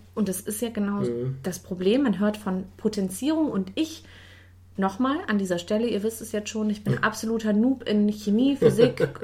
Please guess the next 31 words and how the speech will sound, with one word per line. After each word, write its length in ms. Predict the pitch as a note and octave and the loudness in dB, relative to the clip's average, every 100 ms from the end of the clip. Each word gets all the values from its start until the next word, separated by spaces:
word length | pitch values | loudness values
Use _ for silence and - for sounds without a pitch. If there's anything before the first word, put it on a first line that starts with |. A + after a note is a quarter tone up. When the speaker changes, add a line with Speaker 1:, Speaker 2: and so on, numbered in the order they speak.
| - | -8
Speaker 2:
<laughs> 240 | - - | -8 -4
Speaker 1:
und 240 | A3+ A3 G#3 | 0 2 4
allem 320 | A#3 C#4 B3+ | 2 2 2
und 160 | G3+ | 2
Mathe. 340 | G3 A3 - D#4 G#4 - - - - - - | 2 0 0 -2 -2 -10 -20 -20 -20 -20 -2
Potenzierung 840 | A3 A3 G3+ G3+ C#4 D4 D4 C#4 | 0 2 0 0 -2 0 0 -2
klingt 360 | - A3 G#3+ G#3 | -2 0 0 -2
für 140 | F#3+ | -6
mich 420 | F#3 C4 D4 - - - | -2 -2 -2 -10 -20 -18
aus 280 | D#3+ - - | -16 -16 -8
Mathe 520 | F#3+ A#3+ A#3+ B3+ A#3+ A#3+ - | 0 0 0 -2 -2 -4 -2
nach 340 | G3 G3+ G3+ - - - | 2 2 0 -10 -20 -12
mehr, 360 | E3 F#3 G#3 D3+ | -2 2 2 0
stärker, 640 | - - - G#3 - F#3+ D#3+ | -6 0 6 8 6 0 -2
Speaker 2:
Genau, 40 | |
Speaker 1:
größer. 160 | F#3+ A#3 | 6 8
Speaker 2:
Verstärkung. 500 | B3 C3+ D3 D3+ - - | 8 6 6 0 -6 2
Klar, 260 | E3 - A2+ | 2 2 2
wenn 100 | B2 | 2
ich 100 | B2 | 2
etwas 240 | - A2+ | -2 -2
potenziere, 760 | C3 B2+ A2+ - D3 D3+ D3 D3 | -2 -2 -4 -2 2 6 6 6
Speaker 1:
Korrekt. 320 | E3+ - - - | 4 -2 -10 -2
Speaker 2:
kennt 180 | A#2+ A#2 | 0 0
man 140 | A2+ | 0
ja, 220 | A#2 A2+ | 2 0
ich 300 | G#2+ - - | -4 -10 -8
rechne 380 | G#2+ - G2+ G2+ - | -8 -4 -4 -4 -8
zwei 500 | - A#2 A2 A2+ G#2+ | -6 -2 2 2 0
hoch 260 | G#2+ G#2 - | -2 -4 -4
drei. 440 | - B2+ C#3 D3 | 0 4 6 6